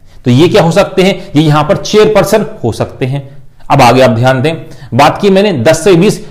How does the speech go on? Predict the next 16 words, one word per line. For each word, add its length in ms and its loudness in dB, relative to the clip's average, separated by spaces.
अ, 100 4
जुडिशियल 580 2
मेंबर, 500 2
न्यायिक 400 0
सदस्यों 340 2
की 120 0
बात 320 0
की। 120 0
अभी 140 2
न्यायिक 320 0
सदस्य 260 0
कौन 320 -2
कौन 220 2
हो 120 0
सकते 360 -2
हैं, 280 -2